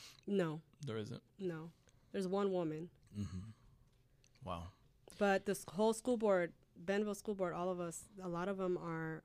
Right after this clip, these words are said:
Speaker 1: up for election. They're not
Speaker 2: Okay.
Speaker 1: going back. So
Speaker 2: Okay.
Speaker 1: there's a lot of movement going on.
Speaker 2: Room for new blood to come in.
Speaker 1: Yes.
Speaker 2: A-
Speaker 1: And, and you gotta, you gotta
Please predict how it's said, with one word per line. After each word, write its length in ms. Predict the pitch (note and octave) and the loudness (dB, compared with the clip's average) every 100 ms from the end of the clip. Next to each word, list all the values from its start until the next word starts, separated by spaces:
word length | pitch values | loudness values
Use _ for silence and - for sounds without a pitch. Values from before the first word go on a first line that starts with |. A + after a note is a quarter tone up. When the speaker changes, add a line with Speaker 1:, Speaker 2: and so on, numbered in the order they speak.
| G3+ | -8
Speaker 1:
up 120 | F#3 | -8
for 160 | - E3 | -6 -4
election. 520 | D#3+ F#3 - E3 F3+ - | -4 -8 -10 -8 -8 -6
They're 100 | F3+ | -2
not 160 | E3+ E3 | 0 0
Speaker 2:
Okay. 100 | - | -2
Speaker 1:
going 220 | F3+ E3+ | -2 -4
back. 320 | E3 E3 - - - | -4 -8 -12 -20 -14
So 380 | - E3+ D#3+ E3 _ - | -6 -4 -6 -8 _ -8
Speaker 2:
Okay. 240 | G2 - - - | -6 -8 -16 -6
Speaker 1:
there's 400 | F3+ F3 F#3 - - _ - | 0 2 0 -4 -16 _ -10
a 80 | E3 | -4
lot 360 | E3 E3+ F3 | -2 0 0
of 260 | F#3 F3+ F3 | 2 0 2
movement 400 | F#3+ F#3 F#3 E3+ | 2 2 0 0
going 260 | E3+ D#3+ D#3+ | -2 -2 -2
on. 340 | D#3 D#3+ E3 - - | -4 -6 -8 -12 -4
Speaker 2:
Room 240 | G#2+ A2+ | 2 2
for 220 | G#2 G#2+ G2 | 2 0 2
new 160 | G2+ | 2
blood 340 | G2 F#2+ E2+ - | 2 0 -2 -4
to 80 | |
come 200 | - F2+ | -8 -8
in. 140 | E2+ F2+ - | -8 -10 -6
Speaker 1:
Yes. 640 | F#3 E3+ D#3 C#3 D#3 - - - - - | -2 0 0 -4 -8 -12 -16 -16 -18 -10
Speaker 2:
A- 20 | F#3 | -2
Speaker 1:
And, 380 | F3+ E3+ E3+ - _ _ - _ - | 2 2 2 -4 _ _ -20 _ -10
and 180 | F3 E3 | -4 -2
you 60 | E3+ | 0
gotta, 400 | E3+ E3+ D#3 - - | -2 -2 -4 -8 -14
you 80 | F3+ | -8
gotta 320 | F3 E3+ D#3+ | -6 -4 -6